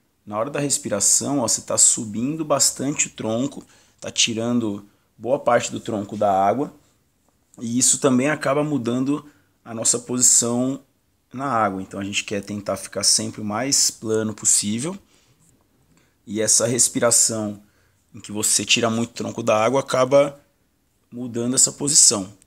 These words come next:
né? Mas o que que eu percebo? É, isso é uma consequência,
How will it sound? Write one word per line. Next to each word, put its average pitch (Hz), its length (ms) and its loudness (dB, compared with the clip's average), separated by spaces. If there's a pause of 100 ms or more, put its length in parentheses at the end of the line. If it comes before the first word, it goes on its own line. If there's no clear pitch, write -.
(340)
né? 107 300 -10 (540)
Mas 123 160 -4
o - 40 0
que - 80 -4
que - 80 -4
eu 180 60 -4
percebo? 110 640 0 (540)
É, 98 280 -16
isso - 240 2
é 156 40 2
uma 147 140 0
consequência, 113 1080 0